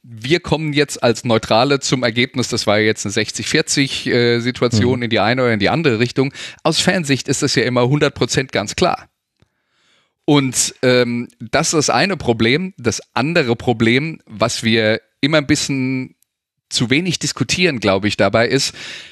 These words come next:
Speaker 1: der V A R, ähm, hat auch deswegen ein Problem, weil eine, eine unrealistische Erwartungshaltung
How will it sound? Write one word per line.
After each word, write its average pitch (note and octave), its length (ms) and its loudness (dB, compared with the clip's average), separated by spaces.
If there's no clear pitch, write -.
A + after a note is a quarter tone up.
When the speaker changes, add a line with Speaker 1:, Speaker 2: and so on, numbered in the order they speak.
Speaker 1:
der F#2+ 80 0
V B2 280 -2
A G#2+ 140 0
R, C3+ 420 2
ähm, A2+ 360 0
hat - 360 -2
auch A2 160 2
deswegen A#2 520 0
ein G#2+ 140 2
Problem, A#2 400 0
weil A#2+ 80 2
eine, A#2 180 2
eine A2 300 0
unrealistische C#3+ 1080 0
Erwartungshaltung A2+ 1000 -2